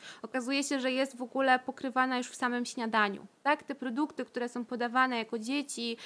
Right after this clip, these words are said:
dla dzieci, e, z misiami, e, chrupki do mleka już załatwiają nam ten poziom cukru. Natomiast właśnie u dorosłych, e, to jest ten miód. No właśnie, czy miód jest lepszy od cukru? Natasza,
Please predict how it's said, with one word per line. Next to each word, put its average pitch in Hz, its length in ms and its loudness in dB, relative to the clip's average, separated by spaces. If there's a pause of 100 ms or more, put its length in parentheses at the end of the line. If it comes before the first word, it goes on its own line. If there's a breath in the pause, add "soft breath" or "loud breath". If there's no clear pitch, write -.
(100)
dla 247 140 4
dzieci, 254 500 0 (220 loud breath)
e, 226 320 2
z 220 60 -2
misiami, 254 960 4
e, 226 180 -2 (100)
chrupki 247 800 0
do 226 360 4
mleka 247 640 4
już 254 220 -2
załatwiają 247 440 -2
nam 240 160 -2
ten 240 160 -4
poziom 233 260 -2
cukru. 254 360 -2 (300 loud breath)
Natomiast 285 320 0
właśnie 302 280 4
u 277 80 0
dorosłych, 277 720 2 (240 loud breath)
e, 254 200 4
to 302 100 0
jest 294 180 -2
ten 320 260 8
miód. 262 380 8
No 269 80 0
właśnie, 285 320 4
czy 277 120 0
miód 294 220 2
jest 320 180 -2
lepszy 302 360 2
od 269 160 0
cukru? 202 420 -2
Natasza, 226 560 4